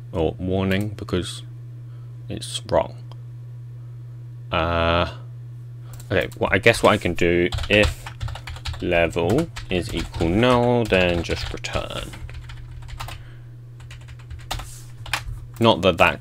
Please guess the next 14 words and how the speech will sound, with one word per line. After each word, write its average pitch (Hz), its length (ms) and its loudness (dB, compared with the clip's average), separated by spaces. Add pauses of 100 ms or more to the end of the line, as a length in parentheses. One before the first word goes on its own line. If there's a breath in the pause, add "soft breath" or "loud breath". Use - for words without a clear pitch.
it - 240 4
should 98 220 4
never 82 300 6
be 71 140 -4
null, - 340 -8 (180)
but - 160 -4 (440)
IntelliJ 85 600 2
is - 80 -6
just - 220 -8
being - 180 -8
a - 40 -8
little - 180 -4
bit - 140 -8
silly. - 360 -6